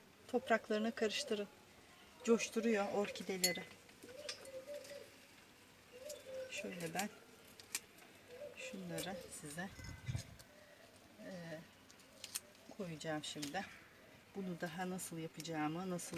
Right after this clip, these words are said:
olacağını size tarif etmek istiyorum. Şöyle yapıyorum. Küçük bir şey de göstermek istedim size. Böyle içi çürümüş muzlarınız da olabilir. İçi ke-, geçmiş şey olmuş, bozulmuş muzlarınız da olabilir. İçini de koyabilirsiniz.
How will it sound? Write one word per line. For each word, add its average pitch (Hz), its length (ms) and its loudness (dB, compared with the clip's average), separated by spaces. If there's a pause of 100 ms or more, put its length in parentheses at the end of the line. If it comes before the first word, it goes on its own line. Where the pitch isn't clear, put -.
olacağını 160 540 0
size 170 380 0
tarif 165 400 2
etmek 151 320 -4
istiyorum. 143 540 -2 (1160)
Şöyle 156 380 2
yapıyorum. 165 580 0 (640)
Küçük - 300 -4
bir - 60 12
şey 165 260 8
de 170 80 4
göstermek 165 680 4
istedim 143 460 0
size. 160 380 -4 (400)
Böyle 233 200 10
içi 233 240 4
çürümüş 247 500 6
muzlarınız 240 640 10
da 226 60 12
olabilir. 196 580 10 (160)
İçi - 220 0
ke-, - 320 0
geçmiş 214 600 8
şey 214 280 6
olmuş, 175 400 2
bozulmuş 196 540 4
muzlarınız 196 680 2
da 170 40 4
olabilir. 156 460 4
İçini 247 380 10
de 220 80 8
koyabilirsiniz. 160 920 10